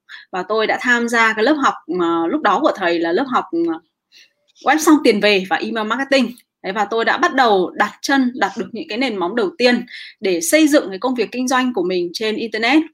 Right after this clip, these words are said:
với cái nhân hiệu là Mai Tình Yêu. Và tôi nhảy sang cái lĩnh vực tư vấn tình yêu và hạnh phúc gia đình. Đấy, và khi mà tôi bắt đầu học thầy, thầy Long ấy,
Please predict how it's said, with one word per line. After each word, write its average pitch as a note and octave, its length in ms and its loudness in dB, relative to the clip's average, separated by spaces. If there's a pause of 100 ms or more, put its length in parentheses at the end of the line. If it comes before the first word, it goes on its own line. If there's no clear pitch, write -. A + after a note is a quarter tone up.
với F#3+ 200 0
cái G3 140 -4
nhân C#4 180 2
hiệu D4 220 6 (140)
là F3 220 -6
Mai G3+ 280 -2
Tình F3 220 -2
Yêu. G3+ 200 2 (440)
Và F3+ 180 -4
tôi G#3+ 520 0 (320)
nhảy B3 240 0
sang A#3+ 280 -2
cái A3+ 100 -2
lĩnh A#3 140 -4
vực C#4+ 160 0
tư C#4 100 2
vấn F#3+ 240 -2
tình F#3+ 200 -4
yêu G#3 240 2
và E3+ 60 0
hạnh - 220 -6
phúc C#4 120 -10
gia G#3+ 100 0
đình. G3+ 180 2 (640)
Đấy, G#3+ 120 0
và C4+ 320 4
khi F#4 160 8
mà B3+ 320 6
tôi C4+ 340 4
bắt D#4 120 -2
đầu G#3+ 360 2
học G3 180 -2
thầy, F3+ 580 -2
thầy F#3 80 -6
Long A#3+ 220 2
ấy, C4 160 -2